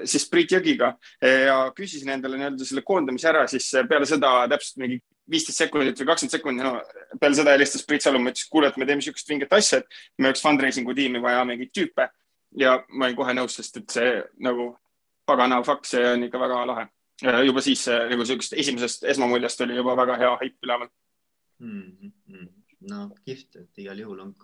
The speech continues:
Speaker 2: et teie hääles on kosta seda initsiatiivi või seda, <laughs> seda energiat nii-öelda, mis, mis ilmselt, ähm,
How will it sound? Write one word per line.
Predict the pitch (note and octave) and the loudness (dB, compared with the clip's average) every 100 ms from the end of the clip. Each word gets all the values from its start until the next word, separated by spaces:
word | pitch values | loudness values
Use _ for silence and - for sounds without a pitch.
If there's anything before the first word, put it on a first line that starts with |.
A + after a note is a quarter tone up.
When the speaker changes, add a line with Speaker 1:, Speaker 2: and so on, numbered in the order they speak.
| A#2+ | -18
Speaker 2:
et | A2 | -14
teie | B2+ B2+ D#3+ C#3 | -10 -6 -4 -4
hääles | F3 G3 G#2 A#2+ | -2 -4 -6 -12
on | C3 | -16
kosta | - C#3 - - | -12 -12 -14 -18
seda | F#2+ F#2 G2 | -18 -14 -12
initsiatiivi | G#2+ A2 - F#2 - C#3 G#2+ - | -12 -14 -20 -20 -14 -12 -12 -8
või | G3 | -8
seda, | F#3 G3 - - _ _ _ | 0 0 -2 -12 _ _ _
<laughs> | _ _ _ | _ _ _
seda | A#2 G#2+ | -14 -10
energiat | A2 C3+ D#3+ B2 - F2 A2+ | -8 -4 -4 -6 -14 -18 -16
nii-öelda, | G2+ G2+ F#2 F2+ | -12 -12 -14 -18
mis, | G2 - A2+ | -18 -18 -16
mis | G#2 A#2+ | -16 -12
ilmselt, | A#2+ A2 F#2+ _ - | -14 -14 -18 _ -16
ähm, | G2+ G2 G2 | -14 -14 -14